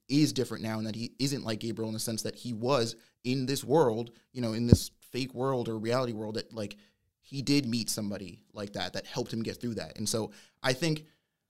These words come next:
while I understand, like, the whole, like, "Oh, they spam Yu-Gi-Oh too much," it's like, Yu-Gi-Oh is the second main character of the story,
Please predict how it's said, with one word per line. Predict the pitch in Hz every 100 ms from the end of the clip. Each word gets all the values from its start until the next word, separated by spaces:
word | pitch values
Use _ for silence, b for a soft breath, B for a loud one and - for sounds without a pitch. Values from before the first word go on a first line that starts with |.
| _ _ _ _ _ -
while | 139 165 160
I | 156
understand, | - 156 143 - 131 139 147
like, | 135 139
the | 120
whole, | 131 120
like, | 117 110 -
"Oh, | 143 135
they | 120 117
spam | - 139 117
Yu-Gi-Oh | 131 123 113
too | - 113
much," | 95 -
it's | 110
like, | 117 107 - b b _ _ _ _ _ _ _ _ 113
Yu-Gi-Oh | 175 190 156 147 131
is | 123 -
the | 127
second | - - 131 117 101
main | 113 113
character | 113 98 98
of |
the | 92
story, | - 71